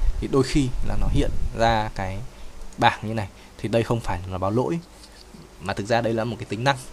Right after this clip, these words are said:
Cái này gọi là lỗi thì nó không sai, nhưng mà thực ra nó không phải là một cái lỗi gì to tát lắm. Nôm na là khi nó hiện ra cái bảng này, nó, thì nó sẽ báo cho bạn là bạn chưa lưu cái file vào. Ừ, bởi vì là bạn đang dùng phím tắt của tôi nên là thỉnh thoảng nó sẽ tự tạo ra cái file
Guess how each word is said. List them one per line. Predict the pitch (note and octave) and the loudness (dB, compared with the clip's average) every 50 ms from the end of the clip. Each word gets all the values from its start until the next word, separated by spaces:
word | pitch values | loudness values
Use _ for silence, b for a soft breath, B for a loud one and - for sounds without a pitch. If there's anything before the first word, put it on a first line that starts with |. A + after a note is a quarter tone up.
| B B B B B - - - | B B B B B -20 -8 -2
Cái | C3 C3+ | 2 4
này | D3 C#3 | 4 4
gọi | A#2+ - - | 6 4 4
là | G2+ A2+ | 4 4
lỗi | A#2+ C3 A2+ E3 | 4 4 4 4
thì | E3 - | 2 4
nó | G#2 F2 | 2 2
không | - - D#3 | 2 2 2
sai, | - - D#3 D3 C#3+ D3 | 4 6 6 6 6 6
nhưng | C#3 C3+ | 4 0
mà | B2 | -2
thực | - A#2 A#2 | -2 0 0
ra | C3 C3 | 0 0
nó | - - | 0 -2
không | - C#3 B2+ | -2 -2 -2
phải | B2 G#2 F#2+ | -2 -2 -2
là | F#2+ | -2
một | G2 G2 - | -2 0 0
cái | A#2+ | 0
lỗi | A#2+ C3 D3 | 0 0 0
gì | D3 B2+ A2+ - - | 2 4 4 4 4
to | - A#2+ B2 | 4 2 2
tát | C3+ C#3 C3+ | 2 2 2
lắm. | B2 A2 B2 C3+ - B B B B | 4 4 2 2 2 B B B B
Nôm | C3+ C#3 C3+ C#3+ | 4 6 6 6
na | C#3 C3 | 6 6
là | A#2+ A#2 | 6 4
khi | - - C3 | 4 2 2
nó | B2+ | 4
hiện | B2 A#2 - - | 4 4 4 4
ra | B2+ A#2+ | 2 2
cái | A#2 A#2+ | 4 4
bảng | B2+ A#2 - F#2+ | 6 6 6 6
này, | G2 G#2 A2 A2+ | 6 6 4 4
nó, | A2 A2 G#2+ - - | 4 2 -2 -2 -2
thì | - A2+ G#2 | -2 -2 -2
nó | G2 G#2 G#2 | -2 -2 -4
sẽ | - - | -4 0
báo | - B2 A2 G#2 G2+ A2+ C3+ D#3 F3 - - B B B B | 2 4 6 6 4 2 0 -2 -6 -10 -14 B B B B
cho | - - | 0 4
bạn | - B2+ F#2+ G#2 | 6 6 6 4
là | A2 | 2
bạn | A2+ - G2 A2+ - | 0 0 -2 -2 0
chưa | - C#3+ | 2 4
lưu | C3 C3+ C#3+ C#3 C3 B2+ | 4 4 4 4 2 2
cái | B2 A#2 - | -2 0 4
file | - C#3+ C#3+ C#3 C#3 C3+ C3 | 6 6 6 6 4 0 0
vào. | A#2+ A#2+ A2+ G#2+ G2 F#2+ - B B B B B B - | 2 4 4 2 2 -2 -6 B B B B B B -6
Ừ, | A2 A2+ A2 A2 | -4 -2 0 0
bởi | G#2+ G2+ | 0 0
vì | G#2+ G#2+ | 2 2
là | G#2+ G2+ | 2 4
bạn | A2 F#2 G#2 | 2 4 4
đang | A#2+ B2+ A#2+ | 2 2 2
dùng | A#2+ A2 A2 | 2 0 -2
phím | - B2 A#2 | -2 0 0
tắt | C3+ C#3+ - | 0 0 0
của | B2+ | 0
tôi | G#2 B2+ B2 B2 | 2 2 2 2
nên | B2 A#2+ | 2 0
là | A2+ G#2+ | -2 -2
thỉnh | A#2 G#2 | -4 -4
thoảng | G2 A2 F#2+ G2 | -4 -6 -6 -6
nó | G2 F#2+ | -6 -6
sẽ | - G2 | -6 -6
tự | - - G2 - | -4 -6 -4 0
tạo | - E2+ - G2+ | 0 0 0 2
ra | A#2 A#2 A#2 | 2 0 2
cái | - G#2+ - - | 0 0 0 0
file | C3 B2 A#2+ A#2+ | 0 0 0 0